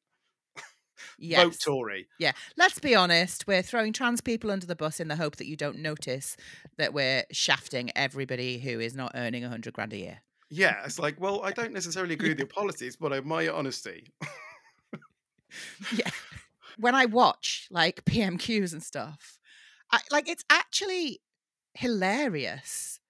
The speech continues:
Speaker 2: how so few questions get answered.
Speaker 1: That's where you
Speaker 2: <laughs>
Speaker 1: need
Speaker 2: You
Speaker 1: the
Speaker 2: know, like,
Speaker 1: autistic bullshit
Speaker 2: s-,
Speaker 1: monitor. <laughs> You, you want an
Speaker 2: Yeah.
Speaker 1: autistic moderator going, "No, no, you're lying.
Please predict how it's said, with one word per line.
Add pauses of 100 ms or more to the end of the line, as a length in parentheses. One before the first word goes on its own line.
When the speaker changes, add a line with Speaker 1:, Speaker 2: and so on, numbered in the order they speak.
(180)
Speaker 2:
how (380)
so
few
questions
get
answered. (220)
Speaker 1:
That's
where
you
Speaker 2:
<laughs>
Speaker 1:
need
Speaker 2:
You
Speaker 1:
the
Speaker 2:
know, (140)
like,
Speaker 1:
autistic
bullshit
Speaker 2:
s-,
Speaker 1:
monitor.
<laughs> (580)
You, (320)
you
want
an
Speaker 2:
Yeah.
Speaker 1:
autistic
moderator (300)
going,
"No, (300)
no,
you're
lying.